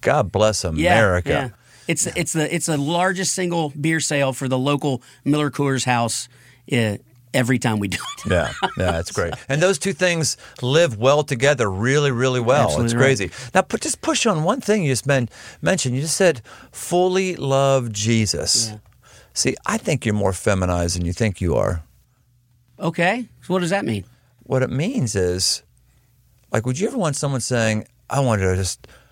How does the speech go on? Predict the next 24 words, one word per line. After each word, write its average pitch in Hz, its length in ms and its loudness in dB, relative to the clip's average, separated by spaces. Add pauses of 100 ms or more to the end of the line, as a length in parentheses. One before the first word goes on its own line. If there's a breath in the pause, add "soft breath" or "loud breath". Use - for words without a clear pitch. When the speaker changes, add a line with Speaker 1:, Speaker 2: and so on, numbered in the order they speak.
(140 soft breath)
Speaker 1:
fully 147 560 -2
love 110 400 0
Judd," 87 360 0
like 98 200 -2
me 101 300 2
saying, 87 300 0
"I 90 40 0
want 90 220 -2
to - 60 -10
fully 127 600 -2
love," 101 240 2
I, 165 280 -2
I 208 140 -4
can't - 260 -8
think 233 200 0
of 170 60 2
a - 60 2
Bible 160 340 0
verse 104 240 -2
that 113 120 -8
tells 170 300 0
me 98 220 0 (600 soft breath)
to 117 120 -2
fully 113 600 0